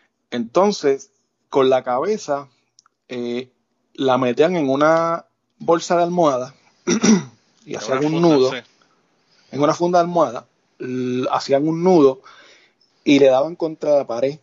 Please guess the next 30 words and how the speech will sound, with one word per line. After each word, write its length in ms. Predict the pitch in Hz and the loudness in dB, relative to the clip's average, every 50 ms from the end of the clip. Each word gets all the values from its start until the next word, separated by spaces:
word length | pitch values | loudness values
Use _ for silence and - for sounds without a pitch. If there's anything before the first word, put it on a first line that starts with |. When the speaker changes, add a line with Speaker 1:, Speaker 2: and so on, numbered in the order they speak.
| _ - | _ -14
Speaker 1:
o 140 | 147 139 - | -12 -10 -10
contra 260 | 127 123 120 - - | -10 -10 -10 -8 -10
el 60 | 120 | -8
piso 480 | - - 165 175 170 - - 135 - - | -2 2 2 2 2 2 0 -2 -2 -2
y 160 | - 139 131 | -2 -2 0
la 120 | 131 123 123 | 0 0 0
desbarataban 680 | 123 131 123 120 117 110 107 - 123 143 160 156 139 | 0 0 0 0 0 0 -2 -2 0 2 2 2 0
la 120 | 120 113 - | -2 -6 -8
cabeza. 500 | 113 110 113 120 123 - - 107 - _ _ _ _ _ _ _ _ - | -8 -8 -8 -8 -10 -12 -16 -20 -20 _ _ _ _ _ _ _ _ -20
Speaker 2:
Eh, 80 | - 65 - | -18 -18 -18
a 40 | - | -18
diablo. 360 | - - - - - 73 - - _ _ _ _ _ _ _ _ _ _ _ _ | -18 -18 -20 -20 -20 -20 -20 -20 _ _ _ _ _ _ _ _ _ _ _ _
Speaker 1:
Y, 440 | - 135 127 123 123 120 117 - - 139 | -14 -14 -12 -12 -10 -10 -12 -12 -10 -8
y, 440 | 135 127 123 123 123 120 123 - _ - | -8 -4 -2 -2 -2 -2 -4 -6 _ -8
y 160 | 143 139 135 135 | -2 2 4 4
hacían 360 | 123 - - 135 139 147 160 | 2 2 0 2 2 2 2
lo 100 | 170 165 | 2 0
mismo 260 | 180 196 196 190 170 | -2 -2 -2 -2 0
con 160 | - 143 131 127 | 0 0 0 0
los 120 | 117 113 | 0 -2
huesos. 420 | 117 123 139 143 139 - - 107 - _ _ _ - | -2 0 2 0 0 -2 -6 -18 -20 _ _ _ -8
Cogían 340 | - 131 123 135 135 139 151 | -6 -4 -2 -2 -2 -2 0
los 120 | 165 165 165 | -2 -2 2
huesos, 460 | 180 190 190 180 - - 131 131 147 _ _ _ - | 2 2 2 2 -2 -4 -10 -10 -10 _ _ _ -12
los 280 | 151 143 131 131 127 | -8 -4 -4 -4 -4
metían 460 | 135 131 123 120 117 127 135 143 156 | -4 -4 -6 -4 -2 2 2 2 2
en 100 | 165 160 | 0 -4
fundas 380 | - - 156 160 170 165 160 156 | -6 -4 -4 -2 0 2 2 2
de 80 | 160 160 | 2 0
almohada 580 | 165 165 165 170 180 170 147 120 117 120 127 | 0 0 0 0 2 2 2 2 2 0 -4